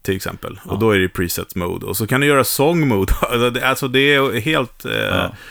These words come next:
Speaker 1: eh, oändligt. Och sen måste man ju tänka, behöver jag allt det här?
Speaker 2: Nej. Nej, och, och det, och det, det kommer vi tillbaka till. Det är liksom att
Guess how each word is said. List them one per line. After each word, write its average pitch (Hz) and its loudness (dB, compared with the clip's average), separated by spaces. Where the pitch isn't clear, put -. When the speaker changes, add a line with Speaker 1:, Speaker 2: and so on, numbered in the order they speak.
Speaker 1:
eh, 101 2
oändligt. 117 2
Och 98 -6
sen 101 0
måste 92 -2
man 151 4
ju 139 4
tänka, 101 0
behöver 147 0
jag 92 0
allt - -12
det 92 -4
här? - -10
Speaker 2:
Nej. 87 -6
Nej, 120 2
och, - -2
och 123 -2
det, 123 2
och 120 -4
det, 123 -4
det 120 2
kommer 113 0
vi 110 0
tillbaka 104 0
till. 95 -2
Det - -4
är 107 2
liksom 98 -2
att 95 -4